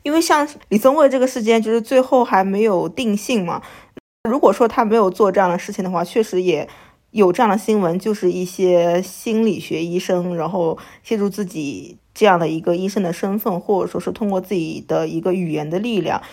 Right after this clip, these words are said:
对他的患者进行一些精神的操控嘛，也确实是有这样的情况。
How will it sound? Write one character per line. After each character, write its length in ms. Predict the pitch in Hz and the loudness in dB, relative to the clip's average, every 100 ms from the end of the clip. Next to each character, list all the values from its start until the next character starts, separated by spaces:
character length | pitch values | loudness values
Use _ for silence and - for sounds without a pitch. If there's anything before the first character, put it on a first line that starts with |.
| - | -6
对 120 | - 226 | -2 2
他 80 | |
的 80 | 208 | 2
患 240 | 208 240 226 | 4 2 2
者 120 | 156 | -2
进 200 | 180 185 | -6 -4
行 120 | 190 | -2
一 40 | |
些 100 | 190 | -2
精 160 | 196 208 | -2 -4
神 100 | 196 | -4
的 80 | 175 | -6
操 220 | - 214 | -2 -4
控 240 | 214 220 | -2 -4
嘛， 140 | 202 - | -6 -10
也 100 | - | -10
确 160 | - | -4
实 140 | 196 175 | -2 -2
是 180 | - 180 | -2 -4
有 220 | - - - | -4 -10 -4
这 120 | 233 | 2
样 120 | 196 | 2
的 80 | 160 | 0
情 240 | - - 156 | -8 -12 -12
况。 320 | - 202 | -4 -4